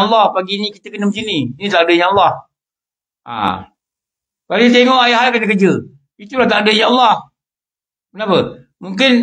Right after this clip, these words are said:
dengan rahmat Allah, dia nak ganti apa-apa yang kita tidur selama ni. Dekat ofis tidur, ha, pergi keluar awal,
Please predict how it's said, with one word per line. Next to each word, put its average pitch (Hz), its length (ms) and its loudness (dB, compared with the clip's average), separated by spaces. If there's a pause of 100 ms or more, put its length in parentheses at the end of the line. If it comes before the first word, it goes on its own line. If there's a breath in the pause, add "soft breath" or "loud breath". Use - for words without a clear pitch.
(120)
dengan 220 160 2
rahmat 226 320 2
Allah, 240 280 2 (360)
dia 208 200 -4
nak 226 280 -2
ganti 226 560 0
apa-apa 202 560 2
yang 202 160 0
kita 202 240 -6
tidur 202 320 2
selama 196 240 2
ni. 156 240 -2 (640)
Dekat 170 160 -4
ofis 175 400 0
tidur, 180 720 2 (480)
ha, 117 280 -10
pergi 170 280 -4
keluar 185 560 4
awal, 185 600 2